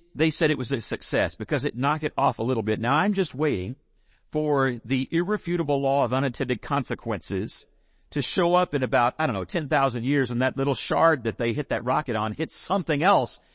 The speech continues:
and blows it up instead. And it's like, well, you know, if you trace back the math, I think we did that. I think that's gonna happen.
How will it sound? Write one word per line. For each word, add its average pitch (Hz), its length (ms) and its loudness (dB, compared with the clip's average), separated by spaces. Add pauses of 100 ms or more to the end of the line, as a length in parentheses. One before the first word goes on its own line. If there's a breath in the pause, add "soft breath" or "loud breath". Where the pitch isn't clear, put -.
(140 soft breath)
and 143 180 -2
blows 170 360 0
it 180 120 4
up 147 200 2
instead. 147 560 2
And 127 100 0
it's 123 140 -4
like, 123 200 2 (220 loud breath)
well, 165 120 -4
you 156 80 -4
know, 180 120 2
if 147 80 0
you 143 80 -2
trace 185 260 0
back 170 240 0
the 151 80 -6
math, 151 360 -2
I 135 40 -6
think 135 220 -8
we 110 100 -4
did 131 220 -2
that. 90 260 -4 (240 loud breath)
I 131 80 -2
think 175 160 0
that's 147 200 4
gonna 123 200 0
happen. 123 360 -2